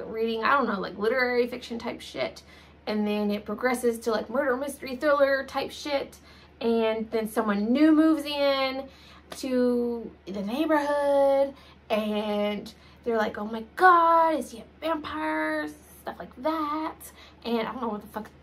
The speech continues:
that voice was, but so, and it just kinda goes from there. Um, so it's not a bad book,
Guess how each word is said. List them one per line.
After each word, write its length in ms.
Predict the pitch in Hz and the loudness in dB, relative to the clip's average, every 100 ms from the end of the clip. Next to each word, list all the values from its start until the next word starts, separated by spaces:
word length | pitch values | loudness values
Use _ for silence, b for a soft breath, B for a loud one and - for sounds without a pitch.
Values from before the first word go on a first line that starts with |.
| - | -6
that 200 | 208 196 | -6 -6
voice 340 | 196 196 - | -10 -10 -10
was, 180 | - 190 - | -14 -12 0
but 380 | 220 277 - - - B B B B B B | 6 6 6 -8 -20 B B B B B B
so, 840 | - - 208 208 311 202 202 202 - - - - - | -18 6 8 10 10 8 4 -2 -4 -8 -20 -12 -6
and 260 | 262 254 | -4 -4
it 80 | 247 | -4
just 160 | 247 - | -6 -4
kinda 200 | 262 240 | -2 2
goes 200 | 233 233 | 0 0
from 120 | 233 | -4
there. 400 | 226 226 220 - | -2 0 -2 4
Um, 580 | 233 233 233 233 233 226 - - - - - - - - - - - - - - - - - - - - B B B B B B B B B | 6 6 4 -2 -4 -8 -20 -20 -20 -20 -20 -20 -20 -20 -20 -20 -20 -20 -20 -20 -20 -20 -20 -20 -20 -20 B B B B B B B B B
so 180 | 381 381 | 6 6
it's 140 | - | 8
not 200 | 494 494 | 8 8
a 40 | 320 | 8
bad 240 | 247 220 | 6 4
book, 340 | 196 - - | -2 -4 -8